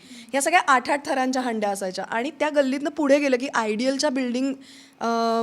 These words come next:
मध्ये बरोबर ती महिला हंडी असायचे. आणि आमच्यासाठी म्हणजे ग्लॅ-,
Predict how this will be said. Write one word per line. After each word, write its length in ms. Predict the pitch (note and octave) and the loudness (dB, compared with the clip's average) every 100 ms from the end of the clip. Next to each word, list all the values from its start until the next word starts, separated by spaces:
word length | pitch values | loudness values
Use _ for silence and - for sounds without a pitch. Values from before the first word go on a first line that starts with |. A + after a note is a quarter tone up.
| A3+ A3 | -2 -2
मध्ये 500 | A#3 A#3+ G#3 A#3+ C#4 | 2 2 2 0 4
बरोबर 480 | B3 B3 A3+ B3 | 4 4 2 -2
ती 140 | A#3+ D#4+ | -2 -4
महिला 320 | D#4 C4 C4 | -2 0 0
हंडी 400 | C4+ A#3 A3+ A3+ - - - - | 0 -4 -6 -8 -12 -20 -20 -14
असायचे. 360 | G3+ G3+ G3 G#3+ | -8 -6 -4 -4
आणि 140 | B3 | -4
आमच्यासाठी 560 | D4 A#3 A3 C4+ D#4+ E4+ | -4 -6 -8 -10 -10 -10
म्हणजे 360 | F4+ F4+ B4+ C5+ - - - - | -10 -12 -14 -14 -20 -20 -20 -6
ग्लॅ-, 480 | G#3+ A#3 A3+ - - | 0 2 0 -6 -12